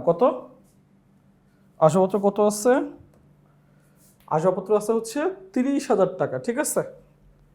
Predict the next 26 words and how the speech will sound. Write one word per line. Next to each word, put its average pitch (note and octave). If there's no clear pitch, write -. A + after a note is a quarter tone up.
So, G3
আমরা F#3
আসবাবপত্র F3+
ফার্স্ট C4
কলামে G3+
লিখলাম, B2+
সমস্যা D#3
নেই। A2
তিরিশ F#3
হাজার B2+
টাকা। A#2
আসবাবপত্রের F3
সাথে A3
কাজ D#3
আছে। -
Then G#3+
আমাদের C4
এখানে B3+
আছে B3
হচ্ছে B3+
ক্রয় G#3+
পরিবহন B3
তিন A3+
হাজার A#3
পাঁচশো, A3+
বেতন A3